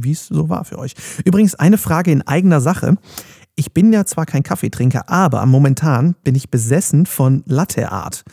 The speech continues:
Ja, das ist nicht die Kunst, besonders tolle Torpfosten zu schnitzen, sondern das ist, sind diese süßen kleinen Figürchen, die man so auf aufgeschäumter Milch hat. Ja, das geht so dahin sogar, dass man, äh, so Schwäne und sowas machen kann.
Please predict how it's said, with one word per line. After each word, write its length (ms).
Ja, 200
das 240
ist 240
nicht 240
die 80
Kunst, 320
besonders 380
tolle 420
Torpfosten 440
zu 120
schnitzen, 300
sondern 340
das 160
ist, 200
sind 220
diese 200
süßen 320
kleinen 260
Figürchen, 560
die 60
man 140
so 100
auf 240
aufgeschäumter 680
Milch 260
hat. 220
Ja, 140
das 200
geht 220
so 220
dahin 480
sogar, 220
dass 220
man, 300
äh, 320
so 120
Schwäne 420
und 100
sowas 320
machen 340
kann. 200